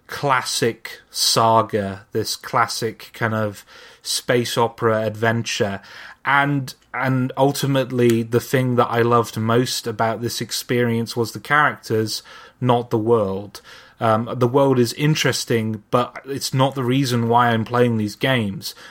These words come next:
I'm playing these games 'cause I care about Garrus. And as much as people rag on the ending for Return of the King, for having multiple endings,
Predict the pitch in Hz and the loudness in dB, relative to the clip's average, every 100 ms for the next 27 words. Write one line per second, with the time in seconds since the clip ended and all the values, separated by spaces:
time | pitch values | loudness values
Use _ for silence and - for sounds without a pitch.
0 | - 120 135 151 139 123 - 127 120 - | -4 -2 0 0 0 -2 0 0 0 -4
1 | 110 113 - 123 117 113 101 - 117 110 | -4 -4 0 2 2 0 -2 0 2 2
2 | 98 - - - - - - - 123 123 | -2 -10 -10 -10 -16 -20 -20 -6 0 2
3 | 123 123 120 - - - - - - 135 | 2 0 -4 -10 -18 -20 -20 -18 -2 0
4 | 143 175 185 190 - 175 165 139 127 120 | 2 0 0 -2 -2 0 -2 0 -2 0
5 | 127 127 139 156 156 - - - - - | 2 4 4 2 0 -12 -18 -20 -20 -6
6 | 135 123 120 120 120 117 131 143 143 139 | 0 2 2 0 -2 -2 0 0 2 0
7 | 143 156 165 156 - 135 123 117 113 113 | 0 -2 -4 -8 -6 0 2 2 0 -2
8 | - 120 123 - 139 131 123 117 - 123 | -6 -4 -4 -2 0 2 2 0 0 -2
9 | 127 139 143 135 - 117 110 135 117 120 | 0 -4 -8 -10 -2 0 0 -2 0 0
10 | 120 123 131 - 143 127 127 113 123 135 | 0 2 0 -2 -6 -2 -2 -2 -2 0
11 | 151 170 165 | 0 -2 -4